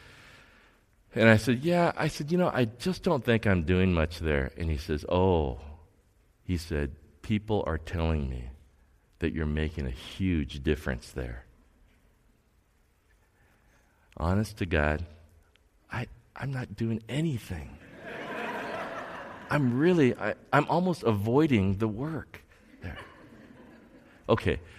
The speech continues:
so I'm not tooting my horn here, but what I'm saying is this. Could it be possible that God's light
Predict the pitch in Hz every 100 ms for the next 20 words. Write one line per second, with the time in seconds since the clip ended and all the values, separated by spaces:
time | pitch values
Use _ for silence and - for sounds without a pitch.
0 | - - 101 92 98 101 120 - - 151
1 | 131 131 117 113 120 131 131 131 120 98
2 | 95 98 90 - 107 101 85 87 92 73
3 | - - - _ _ _ _ _ _ _
4 | _ - 127 135 143 160 139 135 120 123
5 | 92 73 - - _ _ _ _ _ _
6 | _ _ _ _ _ _ _ _ _ _
7 | _ _ _ _ _ _ - - _ _
8 | 101 92 87 92 110 113 104 98 90 -